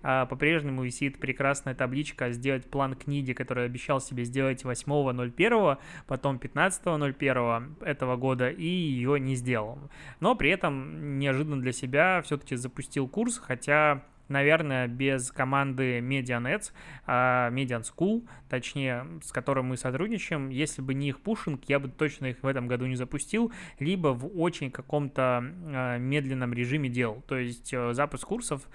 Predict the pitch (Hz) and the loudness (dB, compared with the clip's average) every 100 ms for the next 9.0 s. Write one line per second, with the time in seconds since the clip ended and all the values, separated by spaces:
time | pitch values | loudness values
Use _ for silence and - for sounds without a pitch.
0 | - - - 131 160 143 - - - 151 | -20 -16 -4 2 6 4 2 -12 -4 -4
1 | - 196 156 135 143 - 143 127 123 127 | -2 0 0 2 -2 -2 -2 -2 -2 0
2 | 135 131 120 123 131 139 131 123 - - | 2 2 0 -2 0 2 0 -4 -12 -12
3 | 135 147 151 135 135 - 135 143 202 190 | -2 0 0 0 -2 0 2 6 6 4
4 | 131 147 - 131 131 131 131 131 120 117 | 2 2 0 -4 -2 0 2 0 -2 -6
5 | - - - - 127 127 113 127 - - | -10 -18 -12 -6 0 0 0 -4 -12 -20
6 | - 151 151 151 147 135 143 135 135 - | -8 0 2 4 4 2 2 0 0 2
7 | 240 254 147 131 160 156 131 135 135 123 | 2 2 -2 0 2 2 2 0 0 0
8 | 180 226 175 127 - 123 135 - 139 127 | 2 2 2 -2 -2 -2 -2 -2 0 0